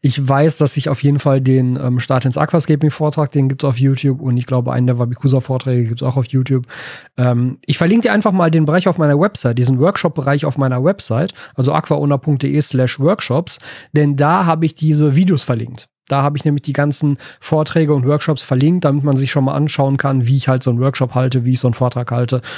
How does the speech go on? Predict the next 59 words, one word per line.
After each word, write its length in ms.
ob 160
das 200
halt 180
für 140
dich 240
irgendwie 260
spannend 320
ist. 260
Das 140
machen 220
wir 80
so. 220
Da 100
kannst 240
du 60
dir 60
das 120
also 200
noch 100
mal 140
direkt 340
anschauen. 560
Und 240
damit 320
würde 180
ich 80
sagen, 240
machen 200
wir 60
nämlich 220
für 80
diese 180
Podcast-Folge 540
jetzt 140
auch 100
Schluss. 340
Ich 160
setze 220
mich 140
jetzt 180
eben 160
hier 140
noch 120
an 140
meine 220
Präsentation 600
und 80
mache 200
die 80
zu 160
Ende. 260
Und 200
dann 180
sehen 220
wir 80
uns 120
vielleicht 500
ja 60
jetzt 440